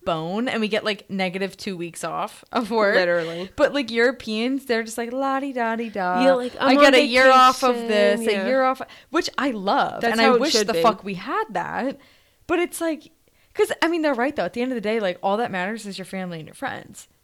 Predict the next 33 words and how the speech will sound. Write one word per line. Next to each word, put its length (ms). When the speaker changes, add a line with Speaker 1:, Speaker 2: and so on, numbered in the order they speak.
Speaker 1:
You 100
know 60
what 60
I 60
mean? 100
Like, 320
clo-, 300
the 140
people 340
that 80
Speaker 2:
And 80
Speaker 1:
are 60
close 260
Speaker 2:
I 120
Speaker 1:
to 60
Speaker 2:
always 220
Speaker 1:
you. 60
Speaker 2:
see 100
that 240
quoted 400
on 160
Instagram, 720
like, 480
basically, 460
like, 240
your 120
job 360
will 180
replace 560
you 180
in 80
a 60
week 520